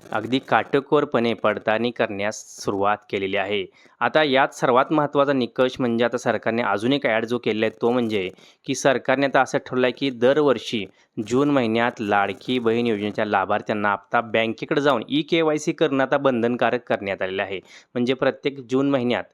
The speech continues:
आपल्याला बँकेकडे जाऊन आपली केवायसी करावी लागणार आहे. त्याचबरोबर नुसती केवायसी करून चालणार नाही, तर आपल्याला जीवन प्रमाणपत्रसुद्धा आता जोडावं लागणार आहे.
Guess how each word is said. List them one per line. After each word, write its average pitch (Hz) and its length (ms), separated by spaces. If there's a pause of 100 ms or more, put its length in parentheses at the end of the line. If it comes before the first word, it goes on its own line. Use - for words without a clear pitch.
(200)
आपल्याला 127 300
बँकेकडे 120 400
जाऊन 120 140
आपली 113 240
केवायसी 104 600
करावी 107 380
लागणार 113 280
आहे. 117 180 (340)
त्याचबरोबर 151 680
नुसती 107 300
केवायसी 127 440
करून 143 220
चालणार 120 340
नाही, 120 200
तर 127 80
आपल्याला 113 360
जीवन 127 480
प्रमाणपत्रसुद्धा 143 880
आता 139 180
जोडावं 131 360
लागणार 101 320
आहे. 95 220